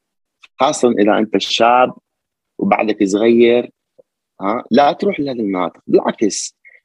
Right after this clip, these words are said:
توسع، روح المناطق اللي ما موجود بيها عرب. ليش؟ لأنه إذا تفتح مطعم مال شاورما بمنطقة ما، بمدينة ما بيها م-، مطعم واحد شاورما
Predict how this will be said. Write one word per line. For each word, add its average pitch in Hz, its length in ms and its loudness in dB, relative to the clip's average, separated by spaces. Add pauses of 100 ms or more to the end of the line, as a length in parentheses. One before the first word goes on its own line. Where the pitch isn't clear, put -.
(160)
توسع، - 480 0 (120)
روح 151 200 4
المناطق 147 640 0
اللي 120 280 4
ما 143 160 4
موجود 113 460 4
بيها 87 200 2
عرب. 73 320 -6 (100)
ليش؟ 143 580 2 (340)
لأنه 110 320 4
إذا 120 140 4
تفتح - 420 -2
مطعم 104 560 -2
مال 110 200 0
شاورما 127 560 2
بمنطقة 120 500 -4
ما، 131 200 0 (280)
بمدينة 120 420 0
ما 156 160 -2
بيها 165 220 0
م-، 123 480 -2
مطعم 127 420 -2
واحد 147 340 2
شاورما 113 600 0